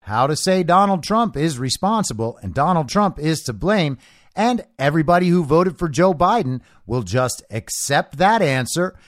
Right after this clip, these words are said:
and go out and tell everyone else about it. And when all of those stories and excuses fall apart and become too embarrassing to ever repeat again,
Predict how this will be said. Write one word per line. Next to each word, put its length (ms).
and 240
go 180
out 280
and 220
tell 400
everyone 580
else 380
about 360
it. 120
And 280
when 280
all 240
of 160
those 300
stories 560
and 60
excuses 840
fall 380
apart 480
and 180
become 640
too 220
embarrassing 640
to 120
ever 240
repeat 320
again, 400